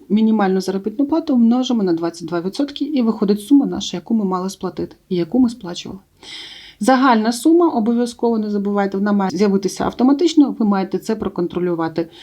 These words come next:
Двадцять тисяч п'ятсот двадцять шість — це за дві тисячі двадцять четвертий рік, якщо ви платили кожного місяця.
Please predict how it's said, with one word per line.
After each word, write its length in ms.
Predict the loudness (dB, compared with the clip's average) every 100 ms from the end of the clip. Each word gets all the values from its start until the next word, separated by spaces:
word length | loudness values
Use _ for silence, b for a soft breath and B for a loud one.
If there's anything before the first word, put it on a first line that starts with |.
| B B B B
Двадцять 480 | 2 4 4 0 0
тисяч 280 | 0 -2 -4
п'ятсот 320 | -8 -4 -4
двадцять 360 | -4 -6 -6 -6
шість — 320 | -4 -4 -6
це 220 | -4 -2
за 100 | 0
дві 140 | 0 0
тисячі 340 | 0 -4 -4
двадцять 260 | -2 -4 -4
четвертий 380 | -2 -2 2 2
рік, 180 | 2
якщо 260 | 0 -4 -8
ви 80 | -6
платили 480 | -6 -4 0 -2 -4 _
кожного 420 | -2 0 0 -4
місяця. 360 | -4 -8 -14 -20